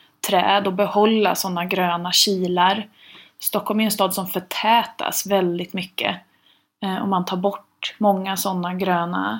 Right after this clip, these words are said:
kilar mellan hyreshus och, och bostadshus och så. Eh, det är någonting man borde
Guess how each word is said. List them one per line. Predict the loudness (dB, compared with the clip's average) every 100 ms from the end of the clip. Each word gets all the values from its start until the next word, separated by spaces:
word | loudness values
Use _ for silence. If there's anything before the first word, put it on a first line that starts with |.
| -2
kilar | 0 2 0 -2
mellan | 0 -2 -2 -4 -4
hyreshus | -4 -4 -4 -4 -4 -4 -2
och, | -2 -4 -4
och | -6 -6 -6
bostadshus | -6 -6 -8 -6 -6 -6 -6
och |
så. | -2 0 -2 -6 -20 -20 -20 -20 _ _ -6
Eh, | -4 -4 -6 -6
det | 0 4 4
är |
någonting | 4 2 -2 -2
man | -2 -2
borde | -4 0 0